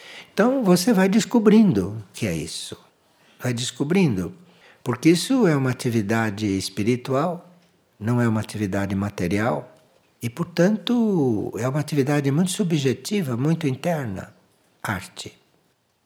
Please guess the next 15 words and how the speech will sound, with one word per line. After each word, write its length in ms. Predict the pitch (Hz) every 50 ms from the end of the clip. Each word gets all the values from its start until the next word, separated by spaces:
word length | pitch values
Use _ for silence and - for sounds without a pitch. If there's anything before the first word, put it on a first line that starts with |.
| _ _ _ _ _ _ _ _ _ -
Agora, 680 | 123 117 110 110 110 104 95 95 90 85 87 - - - - - _ _ _ _ _ _ _ _ - -
infelizmente, 800 | 135 131 - 165 165 170 160 156 165 185 196 208 196 - 208 190
não 320 | 170 156 147 135 123 120
há 140 | 139 160 185
uma 180 | 196 185 170 151
palavra 680 | - 143 127 117 117 113 113 110 98 98 92 85 85 85
para 240 | - - 95 95
designar 680 | 87 85 90 95 104 104 95 98 95 101 104 95 87 80
isso. 320 | 82 82 82 - - 110
Existe 360 | 117 123 156 185 170 - 190
uma 180 | 143 120 123 123
palavra 480 | - 160 170 175 196 226 233 220 202
que 100 | - -
é 40 | 131
prostituída, 920 | 135 - 156 139 - - 170 160 170 - 175 156 117 95 87 - - -